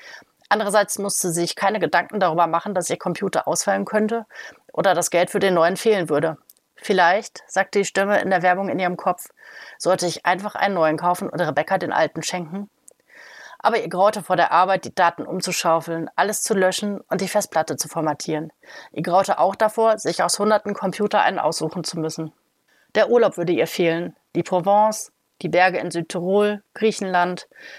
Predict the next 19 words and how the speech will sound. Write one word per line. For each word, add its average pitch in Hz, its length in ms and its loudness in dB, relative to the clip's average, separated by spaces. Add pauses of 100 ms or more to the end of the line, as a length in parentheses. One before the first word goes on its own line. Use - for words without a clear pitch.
(120)
Raus 220 200 4
aus 208 100 -4
dem 190 160 -4
Alltag, 190 640 0
raus 214 180 2
aus 208 140 -6
allem, 190 480 0 (120)
eintauchen 208 460 0
in - 100 -6
eine 175 180 -2
fremde 175 360 -4
Welt, 160 380 -2
alles 208 260 0
vergessen, 175 560 -2 (400)
den 180 120 0
gesellschaftlichen 185 680 0
Status, 208 640 0 (140)
den 156 100 0
Konsumzwang, 196 840 0